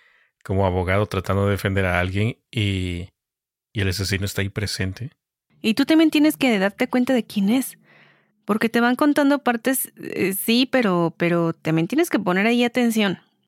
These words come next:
Speaker 1: ¿Cómo atención? ¿En qué forma?
Speaker 2: Por ejemplo, te va diciendo que, que, que tiene ayuda. Era lo que yo decía, tiene ayuda, tiene una misión, o sea, ¿por qué? O sea, tiene recursos.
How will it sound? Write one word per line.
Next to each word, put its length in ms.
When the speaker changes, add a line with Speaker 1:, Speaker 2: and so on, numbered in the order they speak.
Speaker 1:
¿Cómo 240
atención? 380
¿En 120
qué 140
forma? 380
Speaker 2:
Por 160
ejemplo, 420
te 120
va 120
diciendo 480
que, 420
que, 920
que 140
tiene 280
ayuda. 440
Era 180
lo 120
que 140
yo 100
decía, 360
tiene 300
ayuda, 420
tiene 240
una 140
misión, 460
o 60
sea, 180
¿por 360
qué? 320
O 100
sea, 140
tiene 260
recursos. 800